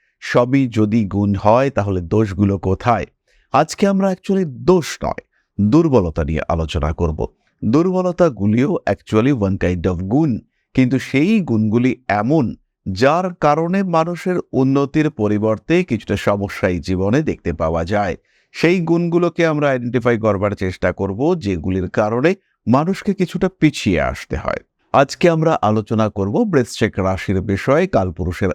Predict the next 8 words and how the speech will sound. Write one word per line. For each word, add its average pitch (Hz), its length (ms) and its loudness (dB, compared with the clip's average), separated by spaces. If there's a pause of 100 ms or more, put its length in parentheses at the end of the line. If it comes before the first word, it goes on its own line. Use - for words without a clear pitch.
অষ্টম 95 540 -2
রাশি, 98 380 0 (400)
তার 156 220 2
সঙ্গে 107 360 2
সঙ্গে 120 380 2
মঙ্গল 120 600 0
প্রভাবিত 123 640 -2
কিন্তু 196 560 0